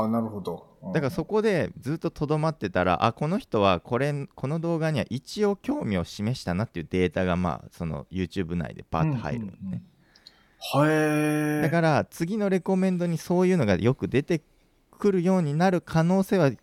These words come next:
Speaker 2: 大いにある。
Speaker 1: あ、じゃあそういう分析されてんだ。
Speaker 2: 分析はされてる。
Speaker 1: すげえな、YouTube。
Speaker 2: だからそれはまあTwitterとかも同じで。
Speaker 1: あ、そうなんだ。あ、みんな知ってんの、それ？
Speaker 2: いや、わかんない。アルゴリズム、まあ、その、そのプラットフォームのその仕組みによるんだ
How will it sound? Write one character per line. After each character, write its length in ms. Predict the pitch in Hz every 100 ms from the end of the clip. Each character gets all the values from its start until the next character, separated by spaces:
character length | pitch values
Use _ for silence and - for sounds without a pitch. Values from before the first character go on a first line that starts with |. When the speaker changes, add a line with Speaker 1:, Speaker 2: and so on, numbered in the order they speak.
| -
Speaker 2:
大 220 | 135 104
い 60 |
に 120 | 82 76
あ 120 | 73
る。 140 | 73 _ _
Speaker 1:
あ、 340 | 113 - - - _ _ _ _ -
じ 60 |
ゃ 20 |
あ 20 | 131
そ 180 | 226
う 40 | 254
い 60 |
う 40 | 220
分 180 | 170 233
析 280 | 233 226
さ 180 | 196 -
れ 100 | 185
て 180 | 269 330
ん 100 | 320
だ。 280 | - - - - -
Speaker 2:
分 160 | 151
析 200 | 156 165
は 60 | 147
さ 120 | -
れ 100 | 113
て 0 |
る。 40 | 107
Speaker 1:
す 60 |
げ 80 | 247
え 40 | 269
な、 120 | 143
YouTube。 460 | 101 101 - 113
Speaker 2:
だ 140 | 92 87
か 60 | - - _ _
ら 100 | -
そ 100 | 139
れ 60 | 190
は 60 |
ま 100 | 190
あ 40 | 139
Twitter 500 | - 139 139 - 147
と 120 | 147
か 160 | 120 92
も 180 | 85 85
同 140 | 85
じ 180 | 80 85
で。 480 | 87 80 65 50 - _ -
Speaker 1:
あ、 80 |
そ 160 | 107 185
う 40 |
な 120 | 226 190
ん 20 |
だ。 80 | -
あ、 20 |
み 120 | 190
ん 20 | 226
な 60 |
知 120 | 285
っ 40 | -
て 80 | 349
ん 40 |
の、 80 | -
そ 120 | 92
れ？ 60 | -
Speaker 2:
い 20 | - -
や、 120 | 104
わ 60 | 110
か 80 | 123
ん 40 |
な 80 | 92
い。 80 | 76
ア 120 | 101
ル 140 | 135
ゴ 100 | 143
リ 100 | 139
ズ 120 | 135 107
ム、 220 | 92 85 -
ま 280 | 98 98 -
あ、 20 |
そ 140 | - 113
の、 300 | 110 107 95 - _ _
そ 120 | - 139
の 100 | 170
プ 140 | -
ラ 120 | 156
ッ 40 | 156
ト 140 | 175
フ 60 | 175
ォ 120 | 156
ー 20 |
ム 160 | 143 135
の 300 | 165 143 -
そ 140 | 98
の 180 | 92 87
仕 260 | - -
組 280 | - 196 98
み 120 | 98
に 100 | 95
よ 120 | 92 92
る 120 | 98
ん 80 |
だ 80 | 80